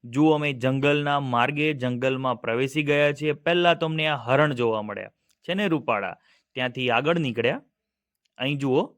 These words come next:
બસમાં કેટલી ભીડ છે ને બધા બારીએ ચડીને હાવજ જુએ છે. સામે જ અમને એક સાવજ દેખાયો. પણ વચ્ચે ઝાડ આડા છે તો ઓછો દેખાય છે.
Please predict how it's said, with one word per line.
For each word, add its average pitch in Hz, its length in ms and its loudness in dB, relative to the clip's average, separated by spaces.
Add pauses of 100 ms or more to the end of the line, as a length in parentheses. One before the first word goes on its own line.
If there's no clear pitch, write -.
(180)
બસમાં 143 360 -2
કેટલી 151 300 0
ભીડ 123 260 -2
છે 123 120 -4
ને 127 60 -6
બધા 143 220 0
બારીએ 180 400 2
ચડીને 143 300 -2
હાવજ 120 320 2
જુએ 131 380 0
છે. 139 160 -4 (340)
સામે 175 340 0
જ 160 60 0
અમને 156 220 -2
એક 139 140 -10
સાવજ 131 360 0
દેખાયો. 147 600 -2 (800)
પણ 127 120 -2
વચ્ચે 127 340 0
ઝાડ 120 320 0
આડા 131 320 0
છે 139 320 0
તો 120 200 -12
ઓછો 175 320 0
દેખાય 113 380 -2
છે. 156 160 -4